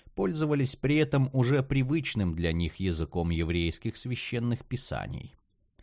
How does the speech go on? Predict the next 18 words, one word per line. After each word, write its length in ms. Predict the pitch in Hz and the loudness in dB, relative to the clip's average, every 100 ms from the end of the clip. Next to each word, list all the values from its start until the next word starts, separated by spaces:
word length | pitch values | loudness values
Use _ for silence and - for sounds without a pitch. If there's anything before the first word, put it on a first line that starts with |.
| - - | -20 -12
И 120 | - | 0
если 600 | 113 104 98 113 - 123 | 0 0 0 0 0 0
изучить 460 | 117 117 123 127 - | 2 0 0 -2 -2
этот 260 | 87 80 - | -6 -6 -6
процесс, 580 | 90 - - 180 - | -6 -4 -2 -4 -4
мы 160 | 113 123 | -2 -4
придём 440 | 127 127 123 135 | -2 -2 0 0
к 100 | 135 | -2
выводу: 560 | 147 151 95 73 - - - - _ | -2 -4 -2 -4 -6 -14 -20 -20 _
именно 420 | 85 85 101 101 | -2 0 2 0
человечность 840 | 98 110 104 101 113 - 107 95 - | 0 0 0 2 0 0 -4 -4 -6
Иисуса 640 | 110 98 95 - 156 - 87 | -6 -4 -4 -4 -6 -4 -4
вдохновила 720 | 80 87 90 85 82 92 85 | -2 -2 0 0 0 0 0
их 380 | - 95 85 | -4 -4 -2
на 100 | 85 | -2
разговор 640 | 80 76 78 73 73 95 - | -2 -2 -2 -2 0 -2 -2
о 80 | 87 | -6
божественности. 1080 | 78 80 80 71 - - - 135 - - | -2 -4 -4 -8 -10 -12 -10 -10 -10 -12